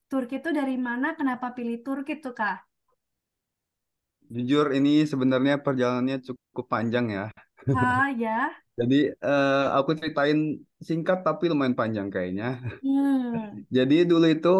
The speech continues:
Speaker 2: aku rencananya emang mau kuliah ke Jerman kan, tapi karena aku,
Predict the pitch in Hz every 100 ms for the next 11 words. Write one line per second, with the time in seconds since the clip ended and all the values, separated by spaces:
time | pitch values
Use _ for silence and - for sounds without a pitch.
0 | 190 131 139 165 165 165 147 143 131 120
1 | 127 139 131 120 120 117 117 113 110 110
2 | 107 104 101 98 110 104 92 85 87 90
3 | 95 92 113 110 98 98 98 98 95 98
4 | 98